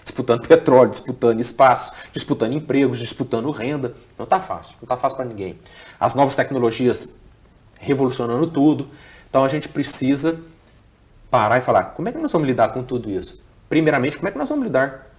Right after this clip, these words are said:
com a gente mesmo, né? E a partir daí fortalecer o autoconhecimento, o autocontrole, a autonomia, a autoiluminação,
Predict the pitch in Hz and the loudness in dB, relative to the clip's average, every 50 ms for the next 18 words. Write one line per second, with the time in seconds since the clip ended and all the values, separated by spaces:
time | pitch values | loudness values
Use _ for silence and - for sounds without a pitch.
0 | _ _ - - - - 277 240 311 330 320 254 233 143 120 104 90 - - - | _ _ -10 -6 -4 -2 2 2 2 2 2 0 0 0 0 -2 -4 -8 -14 -20
1 | - _ _ - - 110 151 175 170 - - - _ - 117 127 123 - 135 135 | -20 _ _ -10 -6 -6 -6 -6 -8 -14 -20 -20 _ -4 -2 -2 2 2 2 2
2 | 127 - 139 143 139 131 131 156 - - - - - 226 240 247 226 - - 160 | 2 0 -2 2 2 2 2 2 0 -4 -6 -4 -4 -6 -4 -4 -6 -2 0 0
3 | 170 170 170 - - - - - 127 123 123 123 - 123 117 110 - - 120 107 | 0 0 -2 -12 -18 -14 -4 2 4 4 4 4 0 -6 -4 -4 -6 -8 -8 -8
4 | 101 101 117 147 151 - 190 185 - - _ _ - _ - 110 113 117 110 110 | -6 -8 -8 -10 -12 -14 -18 -18 -20 -20 _ _ -20 _ -2 0 2 2 2 0
5 | - - 101 101 - 95 98 120 156 156 139 117 110 - 113 107 101 95 92 92 | -2 -8 -8 -6 -4 -2 0 0 2 2 0 -2 -2 -4 -6 -6 -6 -6 -6 -6
6 | 95 110 135 160 160 160 - - - _ - 113 113 120 143 139 - 131 120 117 | -4 -4 -4 -4 -6 -8 -14 -20 -18 _ -2 4 4 4 4 4 0 -2 -2 -2
7 | 113 107 104 95 - - 107 104 104 110 135 160 160 | -4 -8 -8 -8 -8 -8 -6 -6 -6 -6 -8 -8 -10